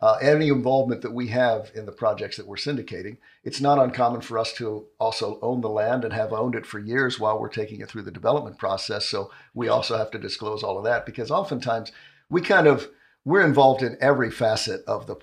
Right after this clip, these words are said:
the whole process from the time a piece of ground we first hear about it until tenants are moving in. We're involved in everything that happens there. And so obviously we disclose all of that. But that also enables us to do a much more streamlined,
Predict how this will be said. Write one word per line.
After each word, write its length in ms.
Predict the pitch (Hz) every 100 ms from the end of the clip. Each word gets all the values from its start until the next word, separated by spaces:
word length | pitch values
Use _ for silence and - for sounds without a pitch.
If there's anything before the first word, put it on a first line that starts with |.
| _ _
the 140 | 110
whole 200 | 120 110
process 540 | - 104 101 - 87 - -
from 220 | - 92
the 80 | 101
time 460 | - 110 113 107 104 _ _ _ _ -
a 120 | 95
piece 320 | - 123 117
of 100 | 110
ground 400 | 85 113 113 117 113
we 120 | 104
first 300 | - 113 104
hear 220 | 120 135
about 280 | 127 - 143
it 140 | 147 147
until 580 | 120 117 131 123 120 117 -
tenants 320 | 135 147 147
are 80 | 117
moving 360 | 113 104 101
in. 200 | 98 85
We're 220 | 101 123 127
involved 360 | 113 120 120
in 160 | 110 -
everything 560 | 143 147 127 - 104 95
that 160 | 104 101
happens 460 | 113 113 107 95
there. 240 | 104 95 101
And 120 | 98
so 320 | 104 101 104 98
obviously 480 | 92 101 98 104
we 160 | 98 101
disclose 400 | 98 - 107 101
all 160 | 131 131
of 80 |
that. 160 | 101 - - -
But 80 | 156
that 160 | 214 196
also 540 | 202 - 143 143 - _
enables 480 | 131 139 156 135 127
us 180 | 120 -
to 60 | 123
do 140 | 123
a 80 | 117
much 300 | 123 - 120
more 200 | 120 113
streamlined, 880 | - - 143 180 147 120 107 107